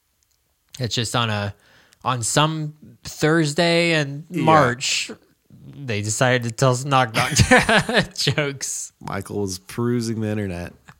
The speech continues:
Speaker 1: <laughs> Yeah, he said his knock knock joke originally is like, "Buddha."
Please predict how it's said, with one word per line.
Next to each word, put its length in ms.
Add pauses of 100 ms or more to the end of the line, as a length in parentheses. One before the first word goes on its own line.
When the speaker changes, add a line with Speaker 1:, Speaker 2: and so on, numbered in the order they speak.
(100)
Speaker 1:
<laughs> 420 (1300)
Yeah, 140
he 80
said 280
his 200
knock 180
knock 180
joke 220
originally 540
is 100
like, 300 (840)
"Buddha." 640